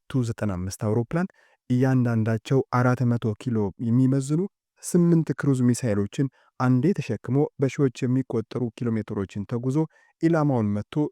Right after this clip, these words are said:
የሚመለስ አውሮፕላን ነው። ሌሎች የሩሲያን አየር ኃይልን አስፈሪ የሚያደርጉ ስትራቴጂክ በሆኑ አውሮፕላኖች ላይም ጉዳት አድርሻለሁ ስትል ዩክሬን እየፎከረች ነው። ዩክሬን ይህን የተቀናጀ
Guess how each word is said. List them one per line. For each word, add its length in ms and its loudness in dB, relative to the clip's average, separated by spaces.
የሚመለስ 680 0
አውሮፕላን 480 -2
ነው። 120 -4
ሌሎች 300 6
የሩሲያን 680 2
አየር 360 0
ኃይልን 300 0
አስፈሪ 560 -2
የሚያደርጉ 580 2
ስትራቴጂክ 680 -2
በሆኑ 340 0
አውሮፕላኖች 680 -2
ላይም 200 0
ጉዳት 320 2
አድርሻለሁ 720 -2
ስትል 360 -2
ዩክሬን 420 0
እየፎከረች 760 -2
ነው። 120 -2
ዩክሬን 360 2
ይህን 240 4
የተቀናጀ 600 0